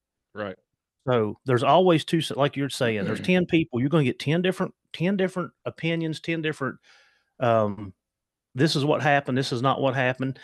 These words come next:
Speaker 2: And then you gotta look at the biases. Okay, well, which, there's two witnesses, whose side are they on? Who, you know, I mean, it's nothing but a, it's an investiga-, you have to investigate it. And the reason we done the podcast with, with Sean is to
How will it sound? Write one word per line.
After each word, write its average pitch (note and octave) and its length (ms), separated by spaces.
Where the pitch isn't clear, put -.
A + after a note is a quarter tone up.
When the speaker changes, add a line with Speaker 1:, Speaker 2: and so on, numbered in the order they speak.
Speaker 2:
And B2+ 160
then D#3+ 140
you E3+ 80
gotta D3 220
look C#3+ 200
at - 80
the B2 80
biases. B2 680
Okay, B2 260
well, A#2 140
which, C3+ 360
there's C3 200
two D3 160
witnesses, C#3 500
whose C#3 180
side G#2+ 280
are F2 40
they C3 200
on? D3 240
Who, A#2 260
you A#2 100
know, A2 160
I C3 60
mean, B2 200
it's F#3 220
nothing D#3+ 320
but A#2+ 200
a, G#2 360
it's D3 240
an B2+ 60
investiga-, B2 800
you C#3+ 200
have D3 280
to D#3 80
investigate A2 680
it. G2+ 100
And A2 440
the A2 80
reason F3+ 300
we F3+ 100
done E3+ 180
the D3 60
podcast B2+ 680
with, G#2+ 280
with A#2 160
Sean G#2+ 520
is C#3 360
to A2+ 460